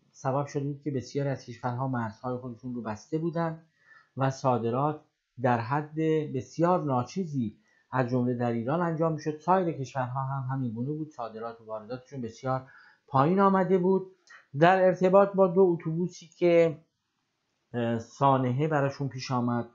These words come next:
اه، یکی اتوبوس خبرنگاران در ارومیه و دیگری اتوبوس سرباز معلم‌ها در یزد که سرباز معلم‌ها از سیستان و بلوچستان راهی پادگان سپاه پاسداران شده بودند در آباده شیراز تا اونجا آموزش ببینن.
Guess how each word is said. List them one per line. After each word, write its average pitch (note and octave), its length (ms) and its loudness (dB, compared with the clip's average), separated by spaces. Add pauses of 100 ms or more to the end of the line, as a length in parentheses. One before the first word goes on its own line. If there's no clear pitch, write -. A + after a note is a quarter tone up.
(480)
اه، B2 200 0
یکی C#3 400 -2
اتوبوس B2+ 440 -6
خبرنگاران A2+ 680 -2
در A#2 140 -4
ارومیه A2+ 680 -4
و B2 140 -4
دیگری A2 420 -10
اتوبوس C3+ 600 -8 (720)
سرباز A2+ 600 -2
معلم‌ها A2+ 800 -2
در A#2 260 -2
یزد G#2 440 -4
که A2 60 -20
سرباز G#2+ 420 -8
معلم‌ها G#2+ 540 -6
از B2 100 -8
سیستان C3 460 -10
و C3 40 -4
بلوچستان A2+ 640 -6
راهی D3 520 2 (400)
پادگان B2+ 640 4
سپاه C#3 380 -2
پاسداران B2+ 580 -6
شده E3+ 220 -6
بودند E3 420 -4
در D3+ 300 -2
آباده A2 420 -2
شیراز B2+ 360 -8
تا B2+ 100 -10
اونجا A2 240 -8
آموزش A2+ 440 -8
ببینن. F#3 520 -2